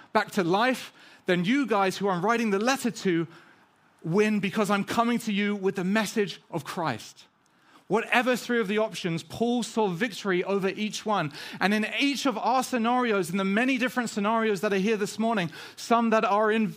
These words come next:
st-, experiencing that victory. Paul's very happy to be here this morning. And, and other people are very happy to be here. But there's some of us that are still dark, in the dark, deep situation. Some of us that still don't feel comfortable. Some of us that are still stuck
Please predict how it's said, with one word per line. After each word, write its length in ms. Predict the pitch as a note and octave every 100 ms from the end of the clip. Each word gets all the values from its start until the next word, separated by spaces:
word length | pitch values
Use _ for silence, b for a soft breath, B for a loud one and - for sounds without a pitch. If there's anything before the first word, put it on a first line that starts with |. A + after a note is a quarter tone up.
| -
st-, 320 | - A3+ A#3+
experiencing 640 | G3 - A#3+ B3 A#3 A3+
that 160 | G#3+ G#3
victory. 500 | E3 A3 G3 D3+ G2+ -
Paul's 280 | B3 B3+ F3+
very 260 | G#3 G#3
happy 260 | F#3+ A#3 A#3
to 80 | G#3
be 180 | G#3+ G#3
here 120 | G#3
this 220 | F3 -
morning. 380 | F#3+ D#3+ A#2 G2+ B B B B B -
And, 400 | F3+ G3+ G3 - B B B B _ _
and 160 | - G3
other 260 | F#3+ A3+ B3
people 260 | A3+ G#3
are 40 | F#3+
very 240 | A3 A3+
happy 240 | G#3 A3 A3
to 40 |
be 140 | F#3+
here. 140 | A3 G3
But 120 | F#3+
there's 140 | G3+
some 180 | - A#3
of 100 | B3+
us 140 | G#3+ F#3
that 140 | G#3
are 80 | F#3
still 480 | - - A#3+ A3+ A3 B B
dark, 360 | G#3+ A3 A3+ G3+ - B B
in 160 | - B3
the 80 | A3+
dark, 400 | G#3+ G#3+ E3 - - _
deep 240 | G3 G3 -
situation. 760 | F#3+ F3+ E3 D#3 D#3+ - G#2 F#2+ _ _
Some 220 | - G#3
of 100 | G#3
us 160 | G#3 -
that 120 | F3
still 240 | - A3
don't 140 | A3 G3+
feel 200 | - G3+
comfortable. 420 | - G3+ E3+ D#3+
Some 180 | C#3 G#3
of 120 | G#3+
us 140 | G#3
that 140 | - F3
are 100 | F3
still 280 | - A3+ F#3+
stuck 300 | - G3+